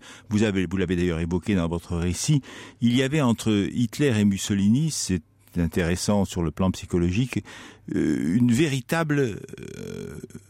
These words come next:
amitié. Euh, Hitler considérait Mussolini comme un précurseur, comme finalement un maître qui lui avait montré comment on prend le pouvoir en mille neuf cent vingt-deux.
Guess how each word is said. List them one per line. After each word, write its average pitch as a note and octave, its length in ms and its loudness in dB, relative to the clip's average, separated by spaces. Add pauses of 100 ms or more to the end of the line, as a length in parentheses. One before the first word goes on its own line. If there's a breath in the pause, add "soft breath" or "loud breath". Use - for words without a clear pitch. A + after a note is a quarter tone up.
(160)
amitié. A2+ 800 0 (480 loud breath)
Euh, F#2+ 180 -2
Hitler C#3 380 2 (100)
considérait A#2+ 680 2
Mussolini A#2+ 600 4
comme C#3 380 0 (160)
un A2 100 2
précurseur, A#2 960 -2 (380 loud breath)
comme C3 300 0 (120)
finalement A#2+ 760 2
un A#2+ 180 4
maître A2+ 460 2
qui - 140 -4
lui G2+ 100 4
avait G2 180 4
montré G#2+ 560 2
comment A#2+ 440 4
on G2+ 100 4
prend - 280 0
le A#2 80 4
pouvoir F#2+ 640 0
en F2 80 2
mille F#2+ 160 6
neuf F#2 120 2
cent F#2+ 180 0
vingt-deux. F#2 420 2